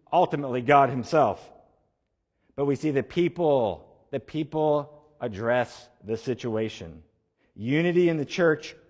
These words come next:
rests on the members of the church. If there's disunity, it's the members who help fix the problem. Why?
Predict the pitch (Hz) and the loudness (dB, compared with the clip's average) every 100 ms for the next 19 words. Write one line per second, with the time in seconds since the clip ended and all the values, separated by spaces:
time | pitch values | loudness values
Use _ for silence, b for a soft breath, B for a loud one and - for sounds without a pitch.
0 | - 135 151 - - - - - _ _ | -4 0 0 -4 -20 -20 -20 -20 _ _
1 | _ _ _ - 135 139 139 160 147 123 | _ _ _ -10 -6 -4 -4 -6 -4 -6
2 | 87 - - _ _ _ 113 101 - 107 | -6 -16 -20 _ _ _ -12 -10 -8 -8
3 | 80 - - _ _ _ _ _ _ _ | -10 -12 -20 _ _ _ _ _ _ _
4 | _ _ _ _ _ _ _ _ - 127 | _ _ _ _ _ _ _ _ -10 0
5 | 151 147 143 135 135 160 170 180 147 147 | 2 2 0 -2 -2 0 2 2 0 -2
6 | 165 160 214 180 113 - 143 127 117 - | -4 0 0 2 0 -2 -6 -4 -4 -4
7 | 117 - 110 120 101 85 78 - _ 180 | -8 -8 -6 -2 -2 -4 -12 -20 _ 2
8 | 220 160 90 | 4 4 2